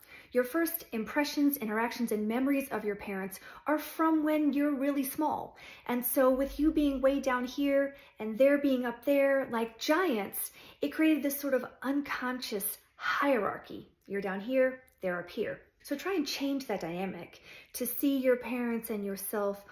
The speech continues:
on more of a level ground. Two, theirs were the first voices that you heard. This created your first beliefs about yourself and the world. So the voice that you hear in your head, causing fear, shame, worry, regret,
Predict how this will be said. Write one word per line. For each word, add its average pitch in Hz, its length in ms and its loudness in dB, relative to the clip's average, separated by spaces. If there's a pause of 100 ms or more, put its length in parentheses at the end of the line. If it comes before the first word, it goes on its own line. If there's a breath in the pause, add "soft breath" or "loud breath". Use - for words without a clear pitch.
(120)
on 208 180 -4
more 233 360 4
of 196 100 -2
a 202 60 0
level 196 640 -2
ground. 175 420 -6 (320)
Two, 208 320 -4 (420 loud breath)
theirs 277 460 6
were 233 180 0
the 233 120 -4
first 220 400 -6 (100)
voices 262 680 -2
that 120 200 -8
you - 80 -6
heard. - 320 -10 (380 loud breath)
This 311 160 4
created 311 340 2
your 247 100 0
first 240 420 -4 (340 loud breath)
beliefs 233 480 -2
about 202 200 -4
yourself 226 440 -4
and 202 100 -4
the 190 60 -2
world. 185 520 -4 (380 soft breath)
So 247 200 4
the 262 80 4
voice 294 240 2
that - 160 -4
you 226 100 -2
hear 220 240 -4
in 202 80 -4
your 196 120 -4
head, - 200 -6 (320 loud breath)
causing 202 640 -4
fear, 220 720 -2 (140)
shame, 208 720 -4 (240)
worry, 214 800 0
regret, 208 600 0